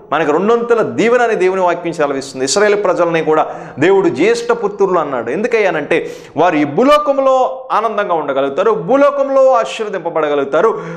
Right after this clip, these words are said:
ఆయన ఉండే స్థలంలో నిత్యరాజ్యంలో కూడా జీవించగలుగుతారు. ఈ రెండు ఉన్న,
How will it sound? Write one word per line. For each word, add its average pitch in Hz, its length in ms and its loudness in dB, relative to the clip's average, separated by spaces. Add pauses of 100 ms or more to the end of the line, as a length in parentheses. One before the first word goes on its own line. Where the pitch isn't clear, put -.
(180)
ఆయన 185 280 2
ఉండే 208 240 2
స్థలంలో 226 520 0
నిత్యరాజ్యంలో 269 840 0
కూడా 269 220 2
జీవించగలుగుతారు. 156 880 -8
ఈ 127 60 -10
రెండు 269 300 0
ఉన్న, 220 400 0